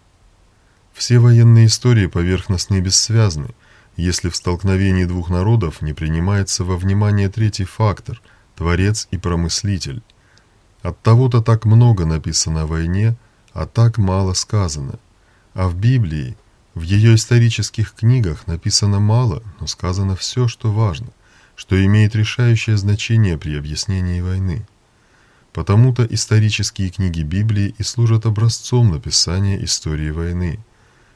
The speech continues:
Потому-то и вошли они в сборник Библии и остались навсегда святыми книгами, чтобы служить человечеству непогрешимым толкователем причин падения и восстания,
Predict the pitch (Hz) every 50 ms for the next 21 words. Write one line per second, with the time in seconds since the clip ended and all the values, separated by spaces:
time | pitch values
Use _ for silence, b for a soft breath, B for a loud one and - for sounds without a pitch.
0 | b b b _ 82 82 92 92 92 98 101 95 104 101 98 98 101 104 - -
1 | 120 120 120 117 117 113 98 87 87 92 101 101 98 98 95 90 85 85 80 90
2 | 101 113 113 98 82 73 67 64 - - _ - 76 71 - - - 85 90 92
3 | 92 - - - 87 - - - 90 87 85 95 104 110 - - - 92 90 -
4 | 104 98 92 82 - - 95 110 123 117 95 73 67 60 58 - B B B B
5 | B B B B B - - - 98 98 107 107 - - 113 113 117 131 127 120
6 | - 123 120 117 117 113 113 113 107 110 107 - - 104 101 104 113 110 - 107
7 | 101 104 101 95 - - 113 107 107 104 101 98 - 95 95 - 107 101 104 104
8 | 104 - 101 87 85 82 82 76 80 82 85 - - - 123 131 131 120 b b
9 | b b b b b b - 78 82 78 76 95 104 113 117 113 107 101 - 85
10 | 80 78 78 - - - - - 98 107 104 92 76 67 58